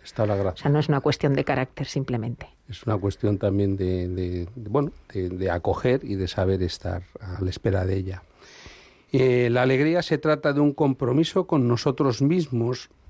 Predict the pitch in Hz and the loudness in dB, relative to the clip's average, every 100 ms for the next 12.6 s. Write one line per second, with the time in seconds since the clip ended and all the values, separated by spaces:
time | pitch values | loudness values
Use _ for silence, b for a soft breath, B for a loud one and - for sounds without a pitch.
0 | - 139 113 - 131 131 127 123 151 160 | -2 0 0 0 2 4 2 4 4 4
1 | 139 127 139 139 - 113 - 131 117 - | 4 4 4 2 0 -2 2 0 0 0
2 | 135 143 147 165 156 147 139 147 117 - | 4 4 2 -2 0 2 4 4 2 -2
3 | 92 - - b b b b - 113 123 | -12 -14 -18 b b b b 0 2 4
4 | 131 135 139 143 156 - 120 107 107 101 | 4 4 4 2 -2 -4 -4 -2 -2 -2
5 | 98 107 123 143 127 113 123 131 107 - | -2 2 4 4 2 4 2 2 -2 2
6 | 143 123 95 - _ _ _ _ 107 - | 4 4 0 -10 _ _ _ _ -10 -4
7 | 101 101 98 - 123 127 127 120 123 117 | -4 0 -2 2 4 4 4 2 2 4
8 | 117 110 113 104 117 101 - 101 123 107 | 4 2 -2 -4 -4 -4 -2 -2 0 0
9 | 101 92 101 104 104 - 104 92 104 98 | -2 -2 0 0 -2 -2 -4 -4 -6 -4
10 | 101 113 110 B B B B - 127 110 | -2 -2 -2 B B B B 0 2 2
11 | 98 - - 120 104 107 98 101 98 101 | 0 -6 -6 -4 -2 0 -2 -4 -4 0
12 | 104 104 98 101 117 | 0 0 0 2 2